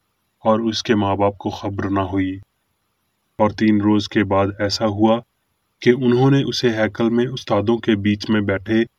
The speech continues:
ان کی سنتے اور ان سے سوال کرتے ہوئے پایا، اور جتنے اس کی سن رہے تھے،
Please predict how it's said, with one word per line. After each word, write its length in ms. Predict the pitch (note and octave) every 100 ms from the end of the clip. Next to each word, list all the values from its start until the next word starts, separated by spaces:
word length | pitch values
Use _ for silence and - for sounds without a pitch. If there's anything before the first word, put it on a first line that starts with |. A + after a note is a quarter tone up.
| _ _ _ _ _ A2+
ان 120 | A2+
کی 140 | B2
سنتے 400 | - A2+ G#2 A#2 A#2+ - _ _ _
اور 160 | A2+
ان 140 | B2 A#2+
سے 180 | -
سوال 320 | A#2+ - G#2+ G#2
کرتے 300 | G#2+ G#2 A2+
ہوئے 280 | G#2 G#2
پایا، 400 | G2+ G2 F2+ F#2 F#2+ - _ _ _ _ _ _ _ _ _
اور 140 | A2
جتنے 440 | G#2 A#2 C3 D3 C3+
اس 120 | -
کی 120 | C3
سن 260 | - A#2+ A#2
رہے 220 | G#2+ A#2
تھے، 160 | B2